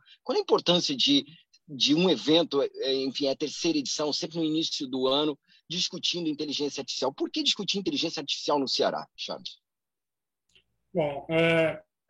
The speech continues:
Speaker 2: primeiro, como o Mauro colocou, ela é, acho que talvez a tecnologia mais disruptiva que a gente tem, é, hoje em dia, é, nesse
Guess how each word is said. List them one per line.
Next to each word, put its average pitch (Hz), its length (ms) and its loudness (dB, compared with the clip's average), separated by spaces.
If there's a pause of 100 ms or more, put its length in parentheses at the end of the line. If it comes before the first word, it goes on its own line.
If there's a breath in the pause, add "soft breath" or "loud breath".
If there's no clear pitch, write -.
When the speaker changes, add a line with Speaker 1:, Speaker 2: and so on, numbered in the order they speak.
(420)
Speaker 2:
primeiro, 208 380 2
como 208 160 2
o 185 40 4
Mauro 170 260 4
colocou, 165 880 2
ela 151 460 0
é, 156 360 -2 (540)
acho - 180 -10
que - 80 -18
talvez 147 280 -2
a 160 60 4
tecnologia 160 540 0
mais 160 240 2
disruptiva 175 800 0
que 196 100 -2
a 180 60 2
gente 165 360 0
tem, 151 380 -6 (680)
é, 135 800 0
hoje 143 340 -2
em 147 80 -2
dia, 147 680 4 (600)
é, 139 540 -4
nesse 160 580 -2